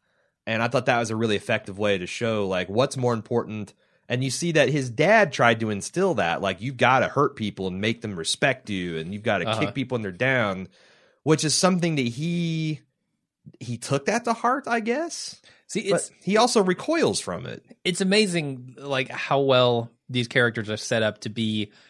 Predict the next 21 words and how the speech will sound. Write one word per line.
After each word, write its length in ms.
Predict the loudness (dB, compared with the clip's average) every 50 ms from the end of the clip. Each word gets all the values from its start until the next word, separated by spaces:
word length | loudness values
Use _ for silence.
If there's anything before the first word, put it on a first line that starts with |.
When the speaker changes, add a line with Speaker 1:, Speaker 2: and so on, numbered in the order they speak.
| _ _ _ _ _ _ _ _ _ _ _ _ _ _ _ _ -8
Speaker 2:
i-, 20 | -6
in 300 | -6 -6 -4 -2 0 2
a 40 | 4
lot 200 | 6 6 6 6
of 80 | 6
ways 180 | 6 4 2 2
similar 340 | 0 0 0 2 2 2 2
and 100 | 2 2
in 40 | 2
a 60 | 4
lot 200 | 6 6 6 6
of 40 | 4
ways 220 | 4 2 2 0
the 140 | -2 -4 -4
antithesis, 560 | -4 -4 -8 -10 -12 -12 -14 -14 -12 -8 -4
right? 220 | -2 -2 -2 -2 -2
So, 200 | 0 0 2 4
like, 300 | 4 4 2 2 -2 -10 _ _ _ _ _ _ _ _ _ -10
Murdoch's 540 | -4 0 2 4 6 6 6 4 2 0 -2
thing 260 | 0 2 2 2 2
is 360 | 2 0 0 0 -2 -4 -10